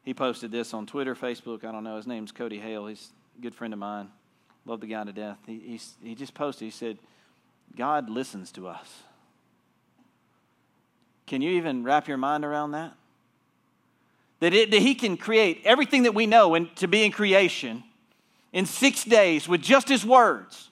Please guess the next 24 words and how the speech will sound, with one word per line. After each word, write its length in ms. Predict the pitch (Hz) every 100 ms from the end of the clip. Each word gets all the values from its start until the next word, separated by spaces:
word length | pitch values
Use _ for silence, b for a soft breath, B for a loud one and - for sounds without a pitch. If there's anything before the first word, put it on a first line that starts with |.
| _ _ _ _ _ _ _ _ _ _ _
I'm 80 | 202
talking 180 | 240 269
about 140 | 202
stars 480 | - - 262 269 240
in 80 | 247
the 100 | 220
sky, 440 | 226 262 254 254 233 277 -
every 300 | 233 254 262
single 320 | - 269 214
cell 360 | - 269 269 254
in 80 |
the 80 | 220
human 360 | 185 254 240 208
body, 420 | 214 240 247 233 - _ _ _ _ -
every 240 | 247 302
single 320 | 262 311 285
molecule 540 | 226 240 294 269 - 185
that 100 | 185
we 100 | 254
know 160 | 277
to 60 | 277
be 180 | 233 254
in 80 | 220
existence. 960 | 180 185 330 269 - 156 151 - -